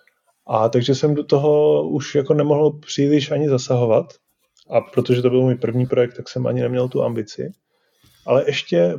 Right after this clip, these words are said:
počas vývoje Dračí historie už jsem se pustil do vlastního projektu, což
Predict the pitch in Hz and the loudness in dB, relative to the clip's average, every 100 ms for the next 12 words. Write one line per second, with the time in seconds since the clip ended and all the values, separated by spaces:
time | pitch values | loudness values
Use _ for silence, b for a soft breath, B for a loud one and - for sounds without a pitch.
0 | 135 147 - 151 151 - 143 143 147 147 | -2 -2 0 -2 -4 -8 -4 0 2 2
1 | 139 135 127 - 143 139 - 143 147 131 | 0 -2 -4 -8 -10 -4 0 2 0 -2
2 | - 143 151 - - - 160 139 127 117 | -4 -2 -4 -6 -8 -2 2 2 2 2
3 | - - 131 127 131 127 127 - 143 170 | -2 0 0 2 2 2 0 0 2 2
4 | 185 - | 2 -2